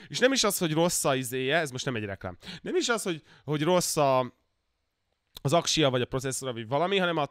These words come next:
a fotóminőség már nem az, amit az Instagram megszokott. Úgyhogy most írtam rá a Samsungra, hogy adjanak egy újat, pedig már lassan jön a következő generáció. Most ez, nem vagyok ettől fantasztikus, de értitek, miről beszélek.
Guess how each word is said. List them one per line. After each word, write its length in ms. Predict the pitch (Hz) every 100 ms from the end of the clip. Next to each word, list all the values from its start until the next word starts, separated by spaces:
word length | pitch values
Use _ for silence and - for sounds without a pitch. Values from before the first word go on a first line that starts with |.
| -
a 100 | 139
fotóminőség 840 | - 247 220 180 160 147 139 147
már 120 | 135
nem 160 | 135 170
az, 160 | 165 -
amit 240 | 139 127
az 120 | 117
Instagram 440 | 135 143 131 113 110
megszokott. 540 | 101 - 127 165 - -
Úgyhogy 160 | _ 165
most 180 | 175 175
írtam 200 | 147 135
rá 100 | 131
a 40 |
Samsungra, 400 | 123 135 135 120
hogy 100 | 110
adjanak 340 | 113 113 113
egy 140 | 127 120
újat, 440 | 147 160 - - -
pedig 200 | 127 160
már 140 | 156 170
lassan 240 | 185 196
jön 100 | 190
a 40 | 180
következő 380 | 180 156 143
generáció. 520 | 139 139 117 110 - 120
Most 160 | 131
ez, 140 | 160 139 -
nem 160 | - 196
vagyok 180 | 208 185
ettől 200 | 180 175
fantasztikus, 680 | 175 165 156 - 147 135 - -
de 100 | -
értitek, 340 | 285 254 190 151
miről 220 | 151 127
beszélek. 480 | 117 120 131 139